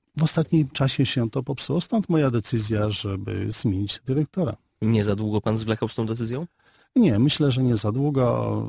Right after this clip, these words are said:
Speaker 1: Zrobiłem to tak, jak zaplanowałem. E, w tej chwili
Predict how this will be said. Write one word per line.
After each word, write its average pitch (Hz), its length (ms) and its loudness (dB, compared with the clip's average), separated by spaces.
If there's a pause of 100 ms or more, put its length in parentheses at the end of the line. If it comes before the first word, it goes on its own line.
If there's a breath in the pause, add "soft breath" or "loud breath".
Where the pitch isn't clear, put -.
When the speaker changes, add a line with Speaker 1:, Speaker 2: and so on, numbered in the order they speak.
Speaker 1:
Zrobiłem 110 600 0
to 104 140 -4
tak, - 220 -2
jak 110 120 0
zaplanowałem. 107 920 0 (420 loud breath)
E, 107 200 -2
w - 80 -12
tej 139 120 2
chwili 117 300 0